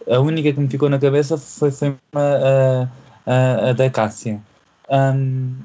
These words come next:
eu gosto da música, acho que é uma música, apesar de, de pesada, bastante sofisticada, que é uma coisa que não aconte-, que não con-, que não aconteceu ano passado com a Polónia. Eles este ano trazem um pouco de sofisticação. Ah, acho que ela é fantástica.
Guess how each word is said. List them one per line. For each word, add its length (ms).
eu 100
gosto 240
da 40
música, 420
acho 120
que 60
é 20
uma 120
música, 400
apesar 480
de, 220
de 140
pesada, 640
bastante 380
sofisticada, 800
que 80
é 60
uma 160
coisa 240
que 100
não 180
aconte-, 460
que 80
não 200
con-, 240
que 200
não 140
aconteceu 560
ano 140
passado 320
com 120
a 20
Polónia. 500
Eles 180
este 260
ano 240
trazem 360
um 100
pouco 240
de 80
sofisticação. 920
Ah, 220
acho 160
que 60
ela 140
é 40
fantástica. 800